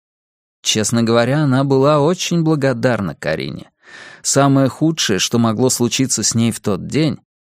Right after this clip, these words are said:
это бездействие. Читать она тоже не смогла бы,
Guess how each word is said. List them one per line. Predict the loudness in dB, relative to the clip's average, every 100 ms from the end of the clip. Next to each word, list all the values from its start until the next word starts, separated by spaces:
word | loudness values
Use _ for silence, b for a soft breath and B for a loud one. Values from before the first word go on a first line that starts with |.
| _ -6
это | -4 -2
бездействие. | -2 -2 -2 -2 -2 0 -4 -6 -14 -18 -20 _ _ _ -8
Читать | -6 -2 -2 0
она | 2 2
тоже | 2 2 2 2
не | 2
смогла | 2 0 2 2 2
бы, | -2